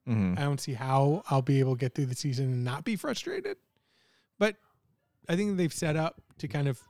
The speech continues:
Speaker 2: move it along. But yeah, episode three definitely made me think about or start sensing the bloat in,
Speaker 1: Mm-hmm.
Speaker 2: in this story, all the ideas that are there, and starting to maybe feel like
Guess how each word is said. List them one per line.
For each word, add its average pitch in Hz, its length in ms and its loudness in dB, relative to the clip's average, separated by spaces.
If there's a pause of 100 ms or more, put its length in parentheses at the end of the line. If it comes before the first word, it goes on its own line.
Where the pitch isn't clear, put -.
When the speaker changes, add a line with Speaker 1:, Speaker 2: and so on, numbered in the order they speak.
(200)
Speaker 2:
move 139 360 2
it 139 140 -2
along. 123 320 2
But 139 140 -2 (360)
yeah, 156 260 0
episode 202 360 0
three 160 240 8
definitely 143 580 4
made 127 240 -2
me 127 260 0 (600)
think 139 220 6
about 127 440 2 (220)
or 139 120 6
start 151 320 2 (680)
sensing 190 600 2
the 185 80 2
bloat 175 480 0 (460)
in, 127 100 -2
Speaker 1:
Mm-hmm. 98 280 4
Speaker 2:
in 170 260 -2
this 180 160 -4
story, 185 640 0
all 165 420 2
the 196 160 -4
ideas 202 680 -4 (640)
that 185 120 4
are 190 140 8
there, 185 380 4
and 160 280 2
starting 147 260 2
to 139 40 4
maybe 135 280 4
feel 135 340 0
like 131 440 -4